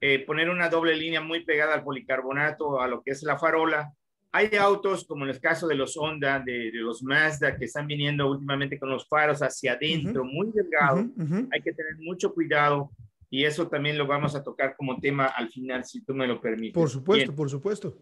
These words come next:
Speaker 1: Otra cosa que tenemos que tener es otra situación, un, un, un atomizador con H dos O, con agua,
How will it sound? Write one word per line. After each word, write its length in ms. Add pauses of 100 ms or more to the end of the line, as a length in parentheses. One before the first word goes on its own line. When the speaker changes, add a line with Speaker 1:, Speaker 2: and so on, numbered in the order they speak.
(640)
Speaker 1:
Otra 360
cosa 300
que 80
tenemos 440
que 120
tener 480
es 260
otra 480
situación, 540
un, 360
un, 240
un 180
atomizador 680
con 180
H 280
dos 240
O, 340
con 180
agua, 400